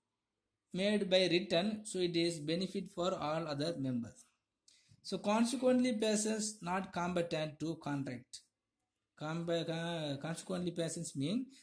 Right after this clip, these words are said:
so maybe the problematic persons. So we will consider as a minor. Okay, so in this agree-, partnership organization, so the minor partner will not come to an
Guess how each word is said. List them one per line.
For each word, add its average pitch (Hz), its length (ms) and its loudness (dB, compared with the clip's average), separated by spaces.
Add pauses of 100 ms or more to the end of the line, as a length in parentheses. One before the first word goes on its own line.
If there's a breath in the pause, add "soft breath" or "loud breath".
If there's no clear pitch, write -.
(160 loud breath)
so - 120 -10
maybe 175 280 2
the 170 380 4 (560 soft breath)
problematic 190 600 0 (220)
persons. 139 540 0 (320)
So 165 180 -6
we 160 240 0
will 160 100 -2
consider 160 420 -2
as 143 160 0
a 160 100 0
minor. 139 420 0 (400)
Okay, 175 120 -6
so 175 140 -4
in 165 240 -2
this 156 320 -2
agree-, 165 340 -2
partnership 175 480 -2
organization, 156 720 -2 (480 loud breath)
so 190 160 -2
the 170 120 6
minor 190 540 6 (300)
partner 170 560 2 (240)
will 165 120 -4
not 196 320 2 (720)
come 160 200 0
to 147 180 0
an 180 160 0